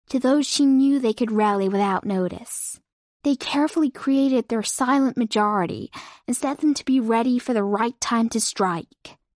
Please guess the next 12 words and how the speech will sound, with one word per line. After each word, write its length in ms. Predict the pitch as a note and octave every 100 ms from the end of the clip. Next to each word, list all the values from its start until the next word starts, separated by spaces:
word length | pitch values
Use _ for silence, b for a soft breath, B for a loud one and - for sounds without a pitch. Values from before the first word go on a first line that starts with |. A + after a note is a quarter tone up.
| _ _ _ _ _ - B B B B
Far 300 | - D4+ D#4+
ahead 300 | D#4+ - D4+ -
the 80 | A3
herd 340 | - F#3 F#3
strode 460 | - - C4 A#3 A3+
the 100 | A3+
mighty 460 | A#3+ C4+ D4 C4+ -
current 520 | - C#4 C4+ B3 A3+ -
alpha 360 | A#3 A3+ - G3
of 160 | G3
the 80 | F#3+
unicorns. 1120 | F#3+ F#3+ F3+ E3+ - E3 E3+ F#3+ - - -